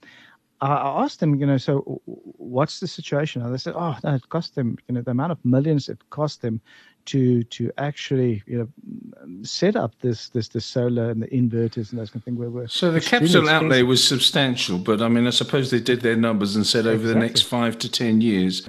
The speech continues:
Speaker 2: should Eskom continue on its, uh, its current path,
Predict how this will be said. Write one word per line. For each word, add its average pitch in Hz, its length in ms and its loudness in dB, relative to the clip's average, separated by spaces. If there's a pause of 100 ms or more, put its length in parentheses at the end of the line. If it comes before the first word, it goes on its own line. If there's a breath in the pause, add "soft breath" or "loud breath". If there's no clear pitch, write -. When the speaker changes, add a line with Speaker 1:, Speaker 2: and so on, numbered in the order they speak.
Speaker 2:
should 135 300 0
Eskom 113 600 0
continue 107 560 2
on 107 140 2
its, - 440 -2
uh, 123 200 -6
its 110 180 -6
current 135 400 0
path, 98 480 -4